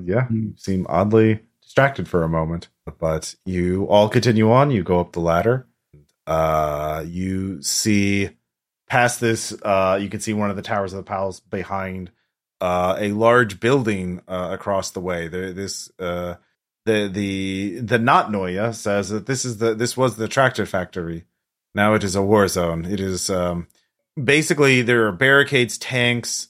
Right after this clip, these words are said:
Speaker 1: or the ru-, rub-, you know, destroyed tanks, the remnants of tanks, impassable rubble, uh, litter this area, and so do hundreds of corpses. You can see Tartesian uniforms, Black Wind,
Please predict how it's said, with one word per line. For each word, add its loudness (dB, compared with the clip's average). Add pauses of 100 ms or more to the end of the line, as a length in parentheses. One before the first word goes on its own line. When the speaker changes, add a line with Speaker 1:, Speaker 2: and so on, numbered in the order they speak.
Speaker 1:
or -6
the -4
ru-, 2
rub-, 2
you 0
know, -4 (720)
destroyed 2
tanks, -4
the 0
remnants 2
of -12
tanks, -10 (320)
impassable 2
rubble, 2
uh, 2
litter 4
this -4
area, -4
and -4
so 2
do 2
hundreds 0
of -6
corpses. -2 (260)
You -8
can -6
see -2
Tartesian 0
uniforms, 0
Black 2
Wind, -2